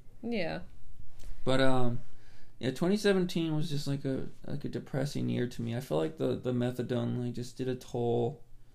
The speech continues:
Speaker 2: on me. I remember when I was in detox, they told me that I wouldn't feel gon-, I wouldn't feel normal again for a year. And I was like, "Y'all crazy." Year. I'm, I still don't believe that. I mean, I don't, I don't feel like it, like, made me not feel normal for a year. I feel like I was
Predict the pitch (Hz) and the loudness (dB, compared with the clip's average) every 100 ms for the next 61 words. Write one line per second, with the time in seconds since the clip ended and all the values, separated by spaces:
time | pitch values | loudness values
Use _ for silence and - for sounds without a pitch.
0 | - - - - - - 120 120 123 - | -20 -18 -18 -18 -14 -4 0 0 -2 -4
1 | - 202 220 196 175 139 - 147 143 135 | 2 4 6 4 2 0 -2 -2 0 0
2 | 151 151 127 123 139 143 147 143 135 127 | 0 0 -2 -2 -2 -2 0 0 2 2
3 | 127 131 139 143 131 123 - - 131 143 | 2 2 0 -2 0 -2 -4 -2 0 2
4 | 147 156 135 131 139 127 135 139 127 120 | 2 2 2 2 0 0 0 0 -2 -2
5 | 117 127 123 147 - - 139 147 - - | 0 0 0 -4 -8 -8 -6 -6 -6 -6
6 | - - - - 156 - 143 - - - | -6 -8 -8 -8 -6 -6 -6 -6 -8 -10
7 | - - - - - 107 113 107 120 165 | -16 -16 -16 -14 -10 -8 -8 -6 -6 -8
8 | - - 170 - 160 170 190 165 127 123 | -8 -2 -2 0 0 0 0 0 0 -2
9 | 123 139 123 117 113 131 123 123 127 135 | -2 -2 0 2 2 2 0 2 2 0
10 | - - 143 147 147 139 131 120 120 107 | -4 0 2 2 2 0 0 0 0 -2
11 | - - 123 120 113 113 120 120 120 117 | -8 -4 0 2 0 -2 0 0 0 0
12 | 113 110 120 123 113 113 - - - - | -2 -2 -2 -2 -2 -4 -6 -6 -6 -6
13 | - 139 143 135 131 127 120 120 113 | -2 0 4 6 6 4 0 -2 -2